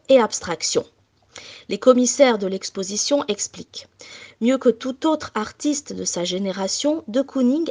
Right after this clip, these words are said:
a su déceler la tension entre les deux pôles apparemment opposés de l'œuvre de Soutine.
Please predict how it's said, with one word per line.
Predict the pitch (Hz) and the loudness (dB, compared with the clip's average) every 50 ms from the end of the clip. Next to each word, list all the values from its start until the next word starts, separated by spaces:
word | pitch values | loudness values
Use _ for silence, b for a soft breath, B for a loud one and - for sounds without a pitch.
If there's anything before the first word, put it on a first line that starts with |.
| - | -2
a | - 233 | 0 0
su | 226 - - - 214 | 0 -2 -4 -6 -8
déceler | 180 175 233 247 240 - - 339 320 | 0 2 2 2 2 0 -2 -2 0
la | 254 208 202 | 0 -2 -4
tension | - - 247 247 240 - - - - 254 240 208 | -2 0 0 0 0 -2 -4 -2 0 2 2 2
entre | 180 170 - - 202 | 0 -6 -8 -8 -6
les | 190 185 185 | -4 -4 -6
deux | 165 170 214 220 214 | 0 4 4 4 4
pôles | - - 302 330 320 269 | 2 0 0 4 4 4
apparemment | 208 190 - 196 196 208 214 214 220 226 233 - _ _ | 2 2 0 -2 -2 0 0 0 0 0 -2 -4 _ _
opposés | - 294 294 294 - 254 247 240 - 214 214 190 - _ - | 2 2 2 2 2 4 4 4 6 4 2 2 0 _ -6
de | 180 180 | -4 -2
l'œuvre | 175 170 170 165 175 175 | 0 0 0 0 -2 -6
de | 170 180 170 | -6 -6 -8
Soutine. | - - 185 - - - 175 170 156 | -8 -10 -12 -8 -8 -8 -8 -8 -10